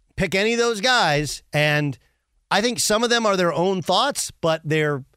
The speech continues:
they're weaponized by people in the league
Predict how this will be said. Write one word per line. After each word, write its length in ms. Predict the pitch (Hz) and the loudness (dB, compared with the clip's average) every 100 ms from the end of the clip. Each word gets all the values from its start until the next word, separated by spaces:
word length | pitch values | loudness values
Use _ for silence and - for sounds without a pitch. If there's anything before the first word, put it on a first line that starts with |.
| _ _ _ _ | _ _ _ _
they're 400 | 135 113 139 139 | -8 -2 0 0
weaponized 920 | 135 160 202 196 147 117 110 113 - - | 0 0 0 0 0 0 0 -2 -6 -12
by 240 | 104 139 131 | -4 -2 -2
people 380 | - 190 170 | -4 -4 -4
in 240 | 165 175 180 | -4 -4 -2
the 100 | 170 | -2
league 480 | 175 165 143 135 | 0 0 0 -2